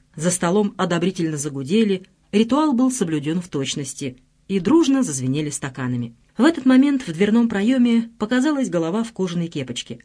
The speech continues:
Каверин тут же заметил шведа и, выплевывая звездочки на ладонь, кивнул. «Сейчас, мол, подожди».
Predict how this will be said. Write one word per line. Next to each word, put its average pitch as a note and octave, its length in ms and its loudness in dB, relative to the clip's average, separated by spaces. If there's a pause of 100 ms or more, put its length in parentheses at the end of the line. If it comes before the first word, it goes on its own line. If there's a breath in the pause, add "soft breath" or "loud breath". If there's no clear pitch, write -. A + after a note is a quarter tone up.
(100)
Каверин F#3 420 4
тут F3+ 160 -2
же E3 100 -4
заметил E3+ 380 -2
шведа E3 500 0 (200)
и, A3 120 4
выплевывая A3+ 580 2
звездочки F3 520 -4
на D#3+ 120 -6
ладонь, A3+ 360 2
кивнул. F3 440 -2 (240)
«Сейчас, G3 420 0
мол, D#3+ 120 -2
подожди». D3 540 -4